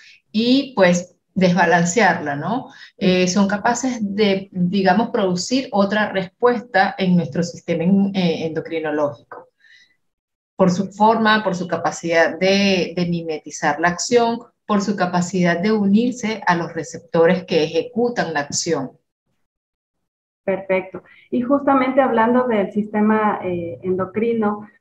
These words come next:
Speaker 2: muchos tal vez no deben, eh, comprender la relación que tiene este con nuestras hormonas.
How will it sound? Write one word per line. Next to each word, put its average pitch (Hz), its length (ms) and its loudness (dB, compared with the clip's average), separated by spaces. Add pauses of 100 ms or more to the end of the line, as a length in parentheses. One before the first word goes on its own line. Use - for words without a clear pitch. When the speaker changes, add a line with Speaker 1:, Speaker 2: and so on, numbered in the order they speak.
Speaker 2:
muchos 247 320 -2
tal 208 180 2
vez 208 240 0
no 208 220 2
deben, 208 500 0
eh, 180 240 -4
comprender 190 500 0
la 208 140 2
relación 196 540 -2
que 208 80 -10
tiene 196 400 -4
este 220 340 -4
con 185 220 -2
nuestras 170 340 -8
hormonas. 220 480 0